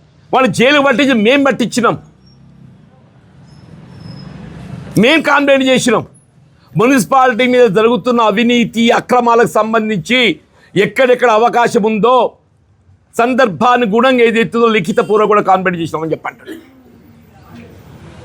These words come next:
మరి నాకు తెలియదు కూడా ఏసీబీ రైడ్ అవుతుందంటే ఏమంటే నాకు ఇది కొత్తగా వింటున్నా. చా-, మరి,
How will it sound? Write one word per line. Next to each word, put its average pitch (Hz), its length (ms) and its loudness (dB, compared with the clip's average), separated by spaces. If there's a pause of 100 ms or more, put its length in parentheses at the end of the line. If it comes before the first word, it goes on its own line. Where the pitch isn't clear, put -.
(3250)
మరి 240 120 2
నాకు 220 180 0
తెలియదు 214 200 2
కూడా 233 180 2
ఏసీబీ 214 280 0
రైడ్ 214 140 0
అవుతుందంటే 208 380 0
ఏమంటే 196 280 -2
నాకు 170 220 -2
ఇది 170 220 0
కొత్తగా 180 300 0
వింటున్నా. 185 420 0
చా-, 160 340 0
మరి, 156 280 0